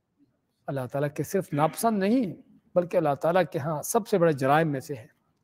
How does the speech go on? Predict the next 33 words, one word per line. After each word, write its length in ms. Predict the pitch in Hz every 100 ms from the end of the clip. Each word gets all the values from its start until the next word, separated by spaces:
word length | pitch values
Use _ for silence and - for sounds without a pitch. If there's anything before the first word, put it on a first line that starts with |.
| _ _ _ _ _
दयूस, 600 | 147 160 151 180 190 - - _ _ _ _ _ _ _ _ _ _ _ _ _
दयूस 280 | 160 151 180
कौन 200 | - 208
होता 260 | 180 160 160
है? 180 | 147 - _ _ _ _ _
जो 80 | 208
बेगैरत 420 | 185 190 277 302
होता 240 | 196 208
है, 120 | - _ _ _ _ _ _ _ -
उसके 180 | -
बारे 180 | 170 175
में 80 | 175
पढ़ेगा 240 | 196 190
अभी 120 | 156 147
हदीस, 180 | 131 143
हदीस 260 | 120 139
जो 80 | -
है। 100 | 117
तो 1120 | - _ _ _ _ _ _ _ _ _ _ -
इसलिए 220 | 214 220
इब्न 200 | 170 175
क़य्यिम 220 | 190 202
रहमतुल्लाह 320 | 175 156 160
अलैह 80 | 143
फरमाते 320 | 135 143 143 180
हैं 220 | 202 220
कि 500 | - _ _ _ 220
अगर 260 | 180 170 160
दिल 200 | 151 208
से 220 | - 185
गैरत 340 | 156 170 196 -
निकल 260 | 220 254 208
जाए 380 | 170 165 196